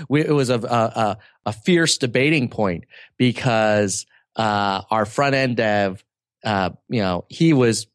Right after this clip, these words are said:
kind of, like, you know, bored and, and wanted to be challenged. So he wanted to use some new frameworks. And I was like, "No, no, no, no, no. Just, we just need a simple page. Let's just get this thing out asap."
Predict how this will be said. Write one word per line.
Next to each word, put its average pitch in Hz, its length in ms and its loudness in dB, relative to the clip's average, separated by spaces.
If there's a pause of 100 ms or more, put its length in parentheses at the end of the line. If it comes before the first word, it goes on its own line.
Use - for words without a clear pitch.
(140)
kind 135 300 -2
of, 95 200 -4
like, 95 400 -4
you 110 120 -8
know, 82 260 -8
bored 113 400 2
and, 87 300 -4
and 101 120 -8
wanted 107 200 -2
to - 80 -6
be 98 60 -4
challenged. 107 380 -2
So - 80 -4
he 107 100 -2
wanted 113 220 0
to 101 100 -4
use 104 180 0
some 95 180 -2
new 101 160 0
frameworks. 98 720 0
And 87 440 0 (480)
I 120 140 0
was 120 100 0
like, 98 160 0
"No, 127 180 0
no, 113 140 2
no, 101 100 2
no, 87 140 0
no. 71 260 -6
Just, - 400 -2 (120)
we 110 120 0
just 139 280 -2
need 117 160 2
a 98 80 2
simple 104 440 0
page. 90 580 -2 (280)
Let's 110 140 0
just 131 180 -2
get 131 140 -2
this 139 180 0
thing 113 220 0
out 101 320 -2
asap." 98 640 0